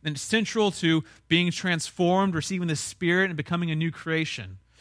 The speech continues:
Just in the book of Galatians alone, let me list off for you some things Paul says happened because of the power of the crucifixion.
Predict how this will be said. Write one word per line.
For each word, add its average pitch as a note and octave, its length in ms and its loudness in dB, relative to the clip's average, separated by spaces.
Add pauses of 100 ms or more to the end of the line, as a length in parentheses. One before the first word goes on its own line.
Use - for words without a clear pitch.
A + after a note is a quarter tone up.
(420)
Just C4 380 2
in C4 60 2
the B3+ 80 4
book A3+ 180 2
of F#3+ 140 -2
Galatians G3 520 4
alone, F3 520 2
let F3 80 0
me F3 80 2
list F#3+ 340 2
off G3+ 260 2
for F3 60 -4
you D3 200 0
some D#3+ 180 -4
things E3+ 280 -2
Paul G#3+ 320 2
says D#3+ 460 0 (240)
happened E3+ 520 2
because G#3 440 2
of G3 120 0
the F#3 100 0
power B2 560 0 (280)
of C#3 120 -6
the B2+ 60 -8
crucifixion. B2 760 -4